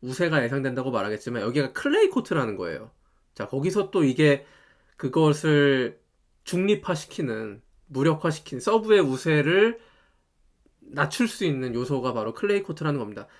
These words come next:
시너의 서브가 아무리 좋아도 로마 오픈의 말랑말랑한 클레이에서는 알카라스가 충분히 서브 인플레이를 시킬 수 있다라는 거죠. 그래서 이 두 명의 경기력을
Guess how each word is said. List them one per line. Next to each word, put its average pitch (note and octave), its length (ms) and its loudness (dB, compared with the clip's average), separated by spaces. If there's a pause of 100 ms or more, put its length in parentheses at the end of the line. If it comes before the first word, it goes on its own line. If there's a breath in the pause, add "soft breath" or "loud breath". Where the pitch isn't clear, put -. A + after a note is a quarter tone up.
시너의 B3 480 2
서브가 G#3+ 500 0 (140)
아무리 E3 320 2
좋아도 B2 640 -2 (500 soft breath)
로마 F3+ 300 6
오픈의 G#3+ 320 2
말랑말랑한 E3+ 640 2
클레이에서는 D3+ 840 -2
알카라스가 D#3 560 -2
충분히 G3+ 640 -2
서브 G3 500 -2
인플레이를 D#3 580 -2
시킬 F3+ 220 -8
수 - 120 -8
있다라는 A#2 400 -2
거죠. F#2+ 300 -16 (1600)
그래서 G3 480 2
이 D#3+ 140 0
두 D#3+ 240 0
명의 E3 640 0 (960 soft breath)
경기력을 D#3+ 920 4